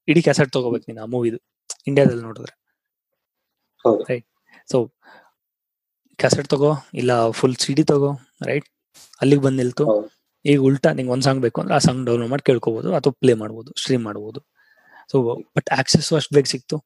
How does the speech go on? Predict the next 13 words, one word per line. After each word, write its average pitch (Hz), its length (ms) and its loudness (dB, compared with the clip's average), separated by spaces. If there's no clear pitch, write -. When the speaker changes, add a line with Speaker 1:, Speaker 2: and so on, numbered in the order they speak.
Speaker 1:
ಮೊದ್ಲು 135 220 0
ಪಾಪ 131 240 0
ಅವ್ರು 123 180 2
ಏನ್ 147 160 6
ಲಾಜಿಸ್ಟಿಕ್ಸ್, 135 580 2
shipment 135 440 0
ಮಾಡ್ಬೇಕಿತ್ತು, 135 720 0
ಈಗ 135 120 -2
ಏನೂ 170 200 6
ಇಲ್ಲ. 117 140 2
ಒಂದ್ 120 240 0
publish 143 360 0
ಮಾಡು, 156 320 -2